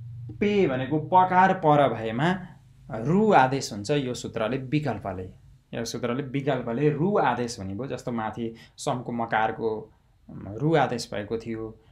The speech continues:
नसभ्य प्रसारणले चक्रिन स्त्राय स्व आदि विभिन्न प्रयोगहरूमा रु आदेश भएको थियो। त्यसै गरी यो सूत्रले पनि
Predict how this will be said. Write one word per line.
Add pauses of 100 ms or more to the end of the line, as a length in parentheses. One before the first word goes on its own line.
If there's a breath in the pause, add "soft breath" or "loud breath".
(160)
नसभ्य
प्रसारणले
चक्रिन
स्त्राय
स्व
आदि
विभिन्न
प्रयोगहरूमा
रु
आदेश
भएको
थियो।
त्यसै
गरी
यो
सूत्रले
पनि